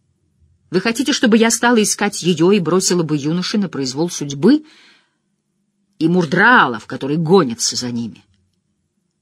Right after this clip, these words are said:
Так же, как я надеюсь, что Эгвейн в безопасности, я, Найниф,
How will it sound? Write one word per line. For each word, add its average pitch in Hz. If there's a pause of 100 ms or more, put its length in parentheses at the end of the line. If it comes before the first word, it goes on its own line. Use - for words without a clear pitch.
(680)
Так 156
же, 156
как -
я 156
надеюсь, 151
что -
Эгвейн 139
в 127
безопасности, - (160)
я, 175 (360)
Найниф, 127